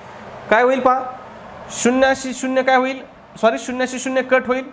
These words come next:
मग चार एक चार, चार दोन्ही किती? आठ. काय राहिलं? चोवीस गुणिले दोन. एक्स बरोबर काय राहिलं? एक्स बरोबर चोवीस गुणिले दोन बरोबर किती होईल? अठ्ठेचाळीस.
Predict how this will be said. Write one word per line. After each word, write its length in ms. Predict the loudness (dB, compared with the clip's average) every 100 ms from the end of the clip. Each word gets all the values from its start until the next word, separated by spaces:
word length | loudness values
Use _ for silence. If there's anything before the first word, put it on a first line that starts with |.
| -12
मग 100 | -8 -8 -10 -20 -20 -8
चार 260 | 2 4 4
एक 160 | 4 2
चार, 420 | 2 4 4 2 -6 -20 -12 2
चार 200 | 2 2
दोन्ही 220 | -2 -10
किती? 280 | -10 -10 -10 -10 -20 -16 -2
आठ. 300 | 2 2 0 0
काय 100 | 2
राहिलं? 220 | 2 -2 -4 -4
चोवीस 380 | 0 2 0 -2
गुणिले 360 | -2 -2 2 2
दोन. 260 | 4 2 2
एक्स 300 | -2 -2 0
बरोबर 240 | 2 2
काय 140 | 0 0
राहिलं? 280 | 0 -2 -6 -14 -20 -20 -20 -6 0
एक्स 280 | 0 0
बरोबर 340 | 0 2 2 0 -4 -14 -20 -20 -12 0
चोवीस 480 | 2 2 -2 -6 -12 -14 -8 -2
गुणिले 340 | 0 2 2
दोन 460 | 2 4 4 2 -2 -2
बरोबर 260 | 0 2 0
किती 240 | -4 0
होईल? 280 | 0 0 -2 0
अठ्ठेचाळीस. 840 | -2 0 -4 -2 0 0 0